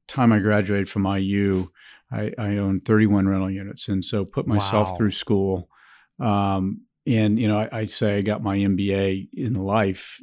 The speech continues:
Speaker 1: during that period. I, I was an average student, um, but I was really, um, running back and forth to Indianapolis. It was fun. And, and, uh, that was a start in today.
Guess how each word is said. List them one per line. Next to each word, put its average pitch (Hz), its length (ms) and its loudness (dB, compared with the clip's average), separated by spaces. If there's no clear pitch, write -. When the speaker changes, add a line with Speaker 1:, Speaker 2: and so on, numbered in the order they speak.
Speaker 1:
during 101 360 0
that 95 220 -6
period. 95 280 -4
I, 104 140 -4
I - 20 2
was 104 240 2
an 95 380 -4
average 95 380 -4
student, 98 440 -8
um, 98 540 2
but 104 360 0
I 110 120 -4
was 98 320 -4
really, 110 680 4
um, 101 500 -6
running 104 240 0
back 98 220 -4
and 98 80 -16
forth 101 200 -8
to - 80 -10
Indianapolis. 98 520 -6
It 165 80 6
was 180 120 6
fun. 127 240 4
And, 110 340 6
and, 110 300 4
uh, 107 140 4
that 123 200 6
was 127 160 6
a 113 80 0
start 113 320 4
in 107 100 4
today. 104 440 0